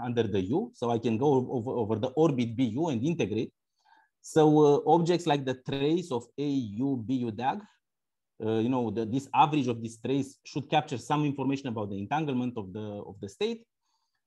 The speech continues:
Or, uh, perhaps, you know, one could look at the higher moments where I take a, th-, this trace to some power n and I average over the group U. So these objects, you know, um, they are expected to capture, uh, features like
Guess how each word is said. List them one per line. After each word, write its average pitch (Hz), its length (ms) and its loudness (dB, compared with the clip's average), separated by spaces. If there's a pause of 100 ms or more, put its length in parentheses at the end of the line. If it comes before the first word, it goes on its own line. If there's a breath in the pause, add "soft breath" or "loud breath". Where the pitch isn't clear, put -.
(300)
Or, 165 160 6 (120)
uh, 139 300 4
perhaps, 139 520 2
you 131 180 -4
know, 127 120 -6
one 113 420 -4
could 110 160 -4
look 131 200 -2
at 110 100 0
the 110 80 -6
higher 123 240 2
moments 143 360 -2
where 113 120 -4
I 110 60 -4
take 117 280 -6
a, 110 100 -6 (440)
th-, 104 180 -14
this 117 260 -8
trace 135 200 -2
to 127 80 -14
some 107 160 0
power 113 260 -2
n 165 160 -4
and 107 160 -6
I 107 240 -8
average 110 400 -4
over 98 160 -8
the 98 480 -10 (100)
group 113 220 -8
U. - 140 -12 (340 soft breath)
So 175 140 2
these 180 260 0
objects, 214 460 -2
you 143 80 -2
know, 180 260 -2 (380 soft breath)
um, 117 720 2 (180)
they 139 140 2
are 147 160 6
expected 202 540 2
to 165 80 2
capture, 170 520 4 (260)
uh, 117 100 0
features 160 380 4
like 139 220 2